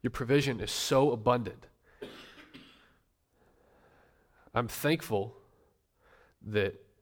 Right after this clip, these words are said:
in the midst of this life, we can look around and know that this isn't all there is.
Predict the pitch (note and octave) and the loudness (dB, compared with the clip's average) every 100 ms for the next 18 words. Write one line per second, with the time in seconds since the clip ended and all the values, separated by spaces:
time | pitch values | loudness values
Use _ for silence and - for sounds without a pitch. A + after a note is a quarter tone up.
0 | _ _ _ G#2+ G#2 A2+ C3+ - A2+ B2+ | _ _ _ -8 -2 0 0 -2 -2 -2
1 | - A#2+ A#2+ - A#2 G#2 B2 B2 B2 B2 | 2 2 2 0 -6 -2 -2 2 2 2
2 | G#2 G2+ G#2+ F#2+ A#2 - A2 A2 G#2 G2+ | 0 -2 -2 -2 -4 -4 0 2 2 2
3 | G2 E2+ - | 0 -2 -8